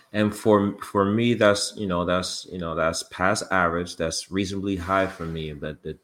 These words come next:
the, the Miami Dolphins have a dangerous offense, and I think what they're doing in terms of pre-snap motions and getting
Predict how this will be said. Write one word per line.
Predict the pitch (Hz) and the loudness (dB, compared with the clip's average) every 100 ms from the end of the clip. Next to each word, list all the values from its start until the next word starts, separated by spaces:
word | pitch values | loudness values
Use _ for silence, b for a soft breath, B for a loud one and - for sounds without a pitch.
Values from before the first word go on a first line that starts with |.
| _ | _
the, | 82 - _ | -10 -10 _
the | 85 | -4
Miami | 82 92 107 107 | 0 2 2 0
Dolphins | 85 98 101 101 85 82 - - b b b b b b _ _ | 2 4 4 2 -6 -6 -10 -14 b b b b b b _ _
have | - 98 95 92 - - | -2 2 4 2 -2 -6
a | 87 85 85 78 71 _ 113 _ _ _ _ 82 - | -2 0 0 -2 -8 _ -20 _ _ _ _ -20 -6
dangerous | 98 98 98 92 92 85 - - | -2 -2 -4 -4 -4 -4 -8 0
offense, | 90 87 - 71 65 - - - _ | 0 0 -6 -16 -12 -12 -12 -14 _
and | 87 85 82 82 | -8 -6 -6 -8
I | 85 | -10
think | 80 - - 92 87 78 - _ - B B B B B _ _ - _ _ | -10 -14 -4 -2 -2 -6 -16 _ -16 B B B B B _ _ -20 _ _
what | 98 85 78 | -2 -2 0
they're | 98 95 92 | 2 2 2
doing | 76 104 104 101 90 85 85 82 | -2 0 2 2 0 -4 -6 -8
in | 85 | -8
terms | - 95 90 87 | -8 -6 -6 -6
of | 80 - | -12 -16
pre-snap | - 101 92 - 92 90 73 | -6 -4 -4 -4 -2 -4 -4
motions | 85 90 90 - 90 87 85 85 - | -2 -2 -2 -4 -4 -4 -4 -6 -8
and | 78 76 76 | -10 -10 -10
getting | 87 92 85 85 | -4 -4 -4 -8